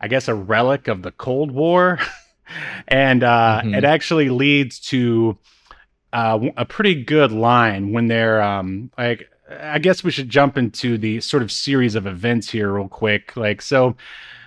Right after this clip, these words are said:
Speaker 1: basically, they ask, uh, um, Nick to, to come back to shield H Q, the, um, the British agent. I just call him Agent Brit. Um,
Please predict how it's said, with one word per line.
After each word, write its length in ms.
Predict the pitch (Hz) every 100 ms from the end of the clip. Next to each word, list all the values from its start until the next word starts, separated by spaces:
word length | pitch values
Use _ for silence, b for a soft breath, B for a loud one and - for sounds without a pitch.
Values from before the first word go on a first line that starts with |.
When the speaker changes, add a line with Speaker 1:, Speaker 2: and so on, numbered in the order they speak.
| B
Speaker 1:
basically, 720 | 143 147 139 143 143 139 113 _
they 200 | 104 104
ask, 440 | 113 120 - -
uh, 560 | 120 104 98 90 90 92 -
um, 420 | 101 92 95 117
Nick 340 | 123 120 - _
to, 520 | - 110 95 92 92 90 _ _ _ _ _ _ _
to 100 | -
come 200 | - 139
back 220 | 127 123
to 60 | -
shield 400 | - 143 135 123
H 240 | 123 117
Q, 520 | - 147 147 147 147 120
the, 300 | 104 107 101
um, 320 | 95 92 95 95
the 80 |
British 460 | 101 - 123 147 -
agent. 540 | 143 147 135 156 151 -
I 60 |
just 180 | 101 113
call 220 | - 110
him 240 | 98 95 107
Agent 440 | 101 107 104 78
Brit. 540 | - 92 117 - - - -
Um, 640 | - 190 90 87 87 92